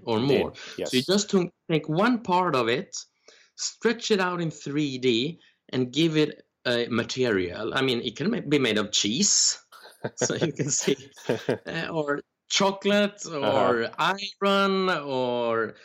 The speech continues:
Speaker 1: plastic, or, so give it a color, give it as if it becomes an object, three-dimensional object in the room.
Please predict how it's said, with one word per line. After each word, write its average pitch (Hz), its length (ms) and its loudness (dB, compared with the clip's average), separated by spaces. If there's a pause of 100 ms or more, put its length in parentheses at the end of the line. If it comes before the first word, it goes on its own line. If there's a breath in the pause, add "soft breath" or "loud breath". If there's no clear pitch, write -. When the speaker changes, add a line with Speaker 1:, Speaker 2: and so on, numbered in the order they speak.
(520 soft breath)
Speaker 1:
plastic, 196 1000 0
or, 123 280 0
so - 120 -4
give 156 240 0
it 233 80 0
a 220 60 0
color, 196 460 0
give 175 280 0
it 180 80 0
as 160 240 -4
if - 320 -6
it 151 400 -8
becomes 151 640 0
an 123 180 -4
object, 123 760 0
three-dimensional 131 720 -4
object 110 420 -4
in 104 120 -4
the 95 100 -2
room. 104 420 0